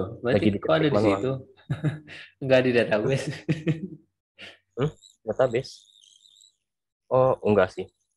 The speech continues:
Speaker 2: <laughs> Kan biar cepet, Pak.
Speaker 1: <laughs> Iya, Pak.
Speaker 2: <laughs> Kan biar cepet, Pak. Kan biar cepet, Pak. Kalau database yang ini aja, Pak, yang database, Pak.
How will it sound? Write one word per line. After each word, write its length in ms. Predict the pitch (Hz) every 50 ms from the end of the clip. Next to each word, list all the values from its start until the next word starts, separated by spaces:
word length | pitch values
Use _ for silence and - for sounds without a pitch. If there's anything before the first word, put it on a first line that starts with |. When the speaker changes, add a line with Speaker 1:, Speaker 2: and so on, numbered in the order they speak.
| _ _ -
Speaker 2:
<laughs> 320 | - - 359 - 359 - -
Kan 80 | -
biar 140 | 123 113 220
cepet, 180 | 208 160 165 -
Pak. 140 | - - - - - - - - 349 - 359 415 -
Speaker 1:
<laughs> 480 | 427 - - - - - - _ _
Iya, 140 | - 285 508
Pak. 200 | - - - - - - -
Speaker 2:
<laughs> 160 | - - -
Kan 120 | - 208 190
biar 140 | 165 160 -
cepet, 200 | 208 185 180 170 135
Pak. 140 | 123 104 - - - 392 277 -
Kan 100 | - 165 135
biar 100 | 135 127
cepet, 280 | - 160 156 151 147 131
Pak. 100 | 123 120
Kalau 140 | - 127 127
database 280 | 127 131 127 160 156 160
yang 80 | 139 127
ini 100 | 117 120 131
aja, 160 | 139 135 117
Pak, 80 | 110 104
yang 120 | 101 98 98
database, 260 | 107 104 107 104 -
Pak. 140 | - 95